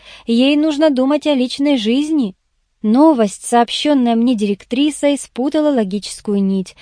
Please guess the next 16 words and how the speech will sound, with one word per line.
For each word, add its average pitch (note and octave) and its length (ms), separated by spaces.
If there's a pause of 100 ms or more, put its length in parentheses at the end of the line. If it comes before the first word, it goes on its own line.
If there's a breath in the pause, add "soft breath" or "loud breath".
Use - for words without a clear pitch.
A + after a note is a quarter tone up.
(160 loud breath)
на G#3+ 140
которую G#3+ 440
я G#3+ 220
собирался G#3+ 840
нанизать G#3 640
свои G#3+ 380
вопросы. A3+ 680 (480 loud breath)
Я A#3 260
не C#4+ 140
мог C#4 340
дать C#4+ 320
никакого C#4+ 600
объяснения A#3+ 1000
странному C4+ 680
поведению A#3+ 600
Лешки. C#4 560